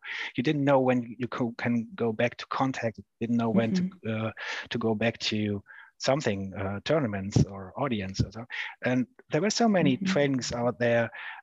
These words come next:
Speaker 1: um, which try to, um, bring us through lockdown, like the, all the off-skate trainings that you had on Instagram from so many
Speaker 2: Mm-hmm.
Speaker 1: leagues and so much work put into that. And it, I, I really appreciated all the work out there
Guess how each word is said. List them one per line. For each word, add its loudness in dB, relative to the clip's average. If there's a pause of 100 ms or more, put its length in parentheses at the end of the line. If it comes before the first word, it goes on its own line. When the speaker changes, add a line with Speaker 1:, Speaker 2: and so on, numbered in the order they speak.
Speaker 1:
um, 0 (1500)
which 2 (180)
try 6 (260)
to, -2 (220)
um, -6 (300)
bring 2
us -6 (200)
through -2
lockdown, 2 (100)
like -4 (320)
the, -2
all 0
the -2
off-skate 2
trainings 2
that -6
you -4
had -2
on -4 (120)
Instagram 2
from -8 (140)
so 8
many 2
Speaker 2:
Mm-hmm. 0
Speaker 1:
leagues -4
and -8 (160)
so 8
much -2
work 2 (480)
put -2
into -2
that. 0
And -4
it, -6
I, 0
I 2 (220)
really 4
appreciated 0
all 4
the 0 (120)
work 0
out -4
there -2